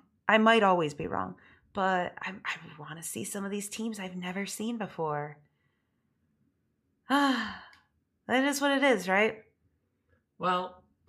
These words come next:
Speaker 2: and you can't blame them. There isn't a giant cash prize.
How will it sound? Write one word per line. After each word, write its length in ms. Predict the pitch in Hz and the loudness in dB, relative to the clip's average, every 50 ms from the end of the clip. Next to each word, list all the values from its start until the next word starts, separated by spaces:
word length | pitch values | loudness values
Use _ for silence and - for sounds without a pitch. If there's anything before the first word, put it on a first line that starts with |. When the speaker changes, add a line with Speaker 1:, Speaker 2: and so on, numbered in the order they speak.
| 233 | -14
Speaker 2:
and 320 | - 139 135 123 117 104 101 - | -12 -10 -8 -8 -8 -10 -12 -14
you 160 | 120 123 127 | -14 -14 -12
can't 340 | - - 156 135 123 120 - - _ - | -6 -4 -2 -2 -2 -6 -10 -16 _ -20
blame 480 | 139 120 - 120 117 113 113 113 110 | -18 -10 -4 -2 0 0 0 0 0
them. 320 | 107 107 104 101 101 101 101 - - | 0 0 0 -2 -2 -4 -6 -8 -8
There 180 | - 104 104 | -6 -4 -4
isn't 360 | 101 101 101 104 98 98 - 101 | -4 -6 -6 -8 -10 -10 -8 -8
a 160 | 98 95 90 | -8 -8 -8
giant 420 | 95 - 104 98 98 98 95 90 - | -10 -8 -6 -6 -6 -6 -8 -10 -12
cash 360 | - - 90 90 87 - - - | -10 -8 -8 -6 -8 -8 -10 -10
prize. 500 | - 95 90 92 92 90 92 92 - - | -10 -8 -6 -6 -6 -8 -6 -6 -6 -8